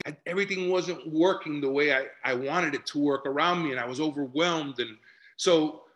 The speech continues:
one of the <laughs> things you've gotta learn is how to deal with the fact that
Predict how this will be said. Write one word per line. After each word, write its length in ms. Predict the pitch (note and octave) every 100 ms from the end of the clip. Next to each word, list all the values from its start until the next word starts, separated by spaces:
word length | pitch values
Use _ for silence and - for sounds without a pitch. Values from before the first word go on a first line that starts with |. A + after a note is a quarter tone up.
| _
one 180 | - D#3+
of 40 | G3+
the 80 | F#3+
<laughs> 80 |
things 220 | - F3 -
you've 160 | D3+
gotta 220 | - D#3+
learn 680 | C3 D3+ E3+ D#3+ C#3 B2+ C3 -
is 360 | C3 C3 B2 -
how 180 | D3
to 80 | C#3
deal 540 | B2 - C#3 A#2+ G#2 G#2 _ - B2+
with 360 | C3 B2 B2
the 80 | B2+
fact 400 | - C3+ C3 C3
that 400 | C3 B2 A#2 A#2